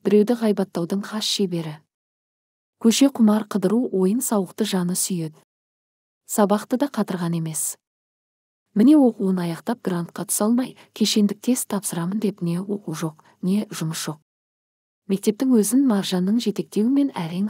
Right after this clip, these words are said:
аяқтап шықты. Інілері Асқар мен Азамат та өте білімді. Құндыздың кімге тартып мұндай болғаны белгісіз. Негізі, әкелері Қайрат момын, он саусағынан өнер тамған жан баласына жамандық ойламайтын қарапайым адам.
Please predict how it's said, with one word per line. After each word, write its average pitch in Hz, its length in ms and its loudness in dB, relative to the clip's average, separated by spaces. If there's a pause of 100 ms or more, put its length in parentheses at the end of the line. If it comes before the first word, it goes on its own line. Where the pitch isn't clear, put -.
аяқтап 165 320 -10
шықты. - 320 -12 (1120)
Інілері 226 480 6
Асқар 233 400 0
мен 277 160 0
Азамат 180 480 -4
та 226 80 -2
өте 196 320 -4
білімді. 165 380 -6 (1120)
Құндыздың 220 400 4
кімге 214 320 2
тартып 202 400 -4
мұндай 196 320 0
болғаны 170 400 -4
белгісіз. 190 600 -6 (920)
Негізі, 208 460 2
әкелері 233 500 -2
Қайрат 175 400 -4
момын, 165 320 -6 (300)
он 254 180 2
саусағынан 220 640 0
өнер 175 320 -2
тамған 170 400 -4
жан 214 240 -4
баласына 175 540 -6 (180)
жамандық 196 560 -2
ойламайтын 165 480 -6
қарапайым 156 560 -8
адам. 156 240 -12